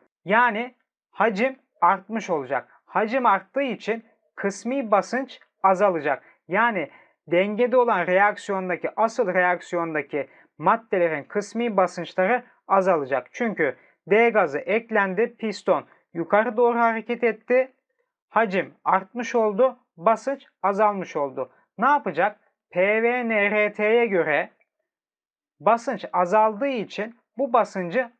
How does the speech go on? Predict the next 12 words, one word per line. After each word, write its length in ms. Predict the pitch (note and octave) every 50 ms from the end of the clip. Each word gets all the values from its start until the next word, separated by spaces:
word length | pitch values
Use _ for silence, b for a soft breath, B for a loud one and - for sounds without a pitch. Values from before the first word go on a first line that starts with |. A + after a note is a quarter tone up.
| _ -
arttırması 680 | F3+ F#3+ F#3+ F#3+ _ - G3+ F#3 F#3+ F#3 F3 - - D#3+
lazım. 380 | D#3 C#3+ C#3 C3+ B2+ C3+ B2+ b b b b b b -
Yani 360 | D#3 F#3 A3 A3+ A3 A3+ C4
mol 380 | A#3 G3 F3 F3 G#3 B3 C4 A#3
sayısının 680 | A#3 - A#3 G#3+ G3+ F#3+ F#3 - G3+ G3+ B3 C4 B3+ - _ _ _
fazla 460 | - - F3 F3+ F#3+ F3+ F3 F3+ A#3
olduğu 380 | A3+ A3+ G3+ F3+ D#3+ D3 D#3 D3
yöne 300 | C#3+ C#3 C3+ C3+ C3 B2
kayacak. 440 | - C3 C3 B2+ A#2+ C3+ B2+ A#2+ b b b b b _ -
Bakınız 460 | A#3+ A#3 A#3 A#3 F#3+ E3+ D3+ D#3+ F3+
bu 100 | A3 A#3+
reaksiyonda 800 | A#3 G#3+ F3+ D#3 C#3+ - - - D3 C#3 C#3 C3 C3+ B2+ A#2+